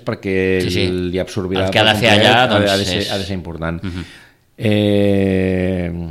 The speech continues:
Speaker 1: evidentment tot es pot millorar i, i jo sóc el primer que el, amb ell, a l'Oriol, el secretari de la Federació Catalana, i li hem dit que hi ha coses que, que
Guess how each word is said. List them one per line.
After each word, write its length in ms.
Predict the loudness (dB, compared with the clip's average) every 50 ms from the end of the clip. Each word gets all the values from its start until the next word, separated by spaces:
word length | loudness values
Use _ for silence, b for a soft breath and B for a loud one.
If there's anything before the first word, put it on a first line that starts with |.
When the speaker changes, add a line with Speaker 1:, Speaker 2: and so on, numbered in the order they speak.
| -12 -14 -18 -20 -14
Speaker 1:
evidentment 380 | -10 -8 -6 -4 -2 -2 -2 -2
tot 140 | -4 -6 -6 -8
es 60 | -8
pot 120 | -6 -4 -4
millorar 480 | -2 -2 -2 0 0 0 0 0 -2 -2
i, 600 | -2 -4 -4 -4 -4 -4 -6 -6 -8 -8 -8 -8
i 60 | -6 -6
jo 80 | -6 -6
sóc 180 | -6 -8 -10 -10
el 40 | -8 -8
primer 240 | -8 -8 -8 -8 -6
que 120 | -4 -4 -4 -4 -4 -6 -6
el, 120 | -8 -8 -8
amb 160 | -8 -8 -6
ell, 260 | -4 -4 -2 -2 -2 -2
a 40 | -4
l'Oriol, 340 | -4 -2 -2 -2 -2 -2 -4 -4 -6
el 60 | -6 -8
secretari 360 | -10 -12 -14 -10 -10 -8 -8 -8
de 80 | -8
la 40 | -8
Federació 440 | -10 -10 -10 -10 -10 -8 -8 -6 -6 -6
Catalana, 460 | -8 -8 -6 -6 -6 -4 -6 -6 -6 -6
i 260 | -6 -6 -6 -8 -10 -10
li 200 | -8 -6 -4 -4
hem 100 | -4 -6 -6
dit 160 | -8 -10 -12
que 100 | -10 -10
hi 40 | -10
ha 60 | -10 -10
coses 280 | -10 -10 -10 -10 -10
que, 180 | -10 -10 -12 -12
que 180 | -10 -10 -10 -10